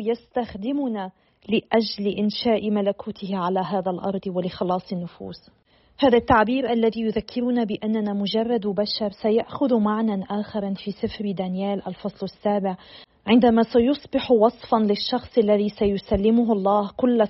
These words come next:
سلطان وقوة، والرب يسوع يشير إلى نفسه على إنه ابن الإنسان، متمما الوعد في سفر دانيال الفصل السابع بنيل القوة والسيادة والمجد من الله.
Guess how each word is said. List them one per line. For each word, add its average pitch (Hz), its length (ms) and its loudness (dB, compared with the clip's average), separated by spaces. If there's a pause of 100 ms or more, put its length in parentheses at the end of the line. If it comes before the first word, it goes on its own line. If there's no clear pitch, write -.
سلطان 202 540 -2
وقوة، 190 480 -2 (480)
والرب 233 400 4
يسوع 233 440 0
يشير 269 580 -2
إلى 226 300 0
نفسه 220 540 -2
على 196 220 0
إنه 202 600 -2
ابن 196 240 -2
الإنسان، 190 640 -6 (260)
متمما 247 600 6 (160)
الوعد 214 560 2
في 196 200 -8
سفر 214 400 -6
دانيال 196 560 -2
الفصل 190 400 -6
السابع 190 560 -4 (360)
بنيل 208 380 2
القوة 220 640 2
والسيادة 196 880 2
والمجد 180 600 2
من 185 260 0
الله. 170 380 -2